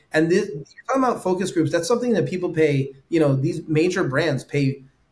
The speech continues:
you know, hundreds of thousands, if not millions of dollars for, to get, you know, what their con-, how their consumer might react.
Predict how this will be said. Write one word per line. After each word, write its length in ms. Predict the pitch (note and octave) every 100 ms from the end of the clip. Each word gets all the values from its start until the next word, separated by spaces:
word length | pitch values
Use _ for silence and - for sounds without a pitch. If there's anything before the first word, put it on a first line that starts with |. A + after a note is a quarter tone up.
| _
you 120 | C#3+
know, 220 | A#2+ A2+ -
hundreds 400 | - G#3 A#3 D3+
of 100 | C#3
thousands, 380 | D3 D3+ C3 B2
if 60 |
not 180 | C#3 C#3+
millions 340 | C#3+ E3 E3 D3
of 80 |
dollars 400 | B2+ A#2+ C#3 D#3
for, 300 | - F3 F#3+
to 160 | F#3 D3
get, 400 | C#3 C#3+ C#3 - _
you 120 | - C#3
know, 400 | B2+ B2 A#2+ - -
what 420 | C#3+ E3+ - - C#3+
their 340 | C#3+ D3+ D3
con-, 140 | D3+ -
how 180 | D#3+ F#3+
their 140 | G3+
consumer 440 | F#3+ D#3 F#3 E3+ C#3
might 280 | C#3 C#3
react. 440 | C3 B2+ G2 -